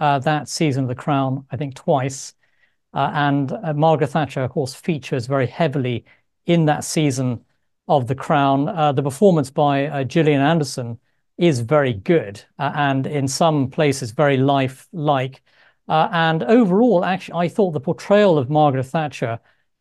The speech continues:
uh, was a, a very positive one from, from The Crown. And, uh, there were fears, of course, that The Crown would put forward a negative, uh, view of Margaret Thatcher. But, but I thought that actually, overall,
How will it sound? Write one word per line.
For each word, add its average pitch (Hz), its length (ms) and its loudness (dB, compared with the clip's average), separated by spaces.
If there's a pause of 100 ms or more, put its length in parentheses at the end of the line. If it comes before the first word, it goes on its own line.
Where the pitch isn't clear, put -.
(160)
uh, 147 340 4
was 147 360 0
a, 156 200 0
a 151 160 0
very 151 280 2
positive 175 600 -2
one 113 260 -10
from, 127 480 -6
from 131 260 -4
The 123 100 -6
Crown. 123 600 -4
And, 127 480 -2
uh, 135 320 -4 (400)
there 170 140 6
were 175 200 4
fears, 175 380 4
of 131 100 -2
course, 131 340 -6
that 139 80 -10
The 117 80 -8
Crown 143 400 0
would 135 260 -2
put 156 180 -2
forward 139 300 0
a 123 60 0
negative, 135 680 -2 (560)
uh, 135 520 -2
view 151 520 2
of 120 120 -2
Margaret 131 340 0
Thatcher. 135 320 -4
But, 143 240 -2
but 165 80 2
I 160 100 4
thought 160 340 0
that 160 120 -2
actually, 175 640 -2 (360)
overall, 160 840 4